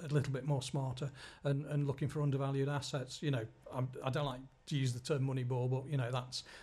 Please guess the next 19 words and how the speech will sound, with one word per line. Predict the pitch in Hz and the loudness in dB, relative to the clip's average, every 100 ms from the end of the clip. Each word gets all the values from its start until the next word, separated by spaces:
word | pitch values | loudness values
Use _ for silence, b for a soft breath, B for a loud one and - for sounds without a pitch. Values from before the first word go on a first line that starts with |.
| - | -4
that | 131 | -2
was | 117 | 0
the | 127 | 0
philosophy | 135 139 - - | 2 0 0 -4
behind | 127 135 131 131 | -2 0 2 2
Moneyball, | 131 127 131 127 127 | 0 2 2 2 0
and, | 131 127 127 | 0 2 2
uh, | 127 B B B | 0 B B B
that, | - 147 147 147 | 2 2 2 -2
you | 165 | 2
know, | 131 | 4
there | 131 131 | 2 2
are | 120 123 127 | 0 0 0
avenues | 123 127 127 127 | 0 2 2 0
to | - | -2
explore | 123 - - 135 | -6 -4 -2 0
using, | 131 135 123 135 135 143 | 2 2 2 0 -2 2
you, | 156 151 - - 220 | 2 2 0 -14 -12
n-, | 214 214 202 | -6 -2 -2